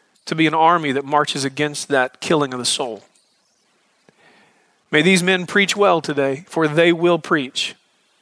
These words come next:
It's not a phrase, it's not a bumper sticker.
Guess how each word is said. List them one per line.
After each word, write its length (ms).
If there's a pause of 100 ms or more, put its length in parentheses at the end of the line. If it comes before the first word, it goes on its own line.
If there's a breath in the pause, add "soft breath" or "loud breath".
(140)
It's 200
not 180
a 40
phrase, 600 (260 loud breath)
it's 160
not 160
a 40
bumper 340
sticker. 400